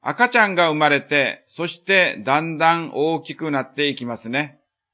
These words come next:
他の動物も植物もそうです。私たちはどのようにして大きくなるのでしょうか。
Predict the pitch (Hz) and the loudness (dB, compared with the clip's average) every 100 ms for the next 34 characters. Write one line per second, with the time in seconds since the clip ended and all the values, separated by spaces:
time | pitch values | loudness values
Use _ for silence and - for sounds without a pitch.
0 | _ _ _ _ 151 151 185 190 185 151 | _ _ _ _ -8 0 0 2 0 2
1 | 175 175 160 147 131 131 147 151 110 127 | 0 0 -2 -8 -8 -4 -2 -4 -4 -8
2 | 127 151 139 139 123 127 156 139 127 123 | -4 -6 -4 -8 -8 -4 -4 -2 -4 -4
3 | 107 - _ _ _ _ _ _ _ _ | -8 -14 _ _ _ _ _ _ _ _
4 | _ _ _ _ 139 147 214 - 208 190 | _ _ _ _ -2 2 0 2 -2 2
5 | 196 185 180 - _ _ - 170 220 233 | 2 2 0 -10 _ _ -6 -2 2 4
6 | 240 240 220 - 233 165 107 160 156 147 | 4 2 -2 -2 0 2 2 0 0 -6
7 | 156 147 135 127 123 113 117 113 113 101 | -4 0 0 0 -4 -6 -6 -8 -8 -10